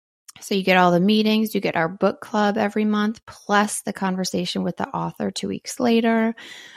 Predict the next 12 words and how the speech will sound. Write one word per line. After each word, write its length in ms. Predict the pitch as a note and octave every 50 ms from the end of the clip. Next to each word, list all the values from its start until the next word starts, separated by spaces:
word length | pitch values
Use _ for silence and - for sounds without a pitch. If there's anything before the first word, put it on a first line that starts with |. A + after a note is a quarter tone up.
| - _ -
Um, 460 | G3 F#3+ F#3 F3+ F3 F3 F3+ G3 - - _ _ _ _ _ _ _ _ -
you 160 | F3+ F3+ E3+
get 180 | - - -
the 120 | - E3+ E3+
Discord 540 | - G#3 G#3 - - - - G#3 G#3 G3 -
chat 460 | - - G3 F#3+ F#3+ F#3+ F#3+ - - _ _ -
and 240 | - F3+ F3 F3 F3
you 60 | E3+
get 180 | E3+ F3+ F3 -
the 60 | F#3
bonus 400 | - F#3+ F#3+ F#3+ F#3+ F#3 - -
episodes. 680 | F#3 - F#3 - - F#3+ F3+ F3+ F3+ F3+ F#3 - -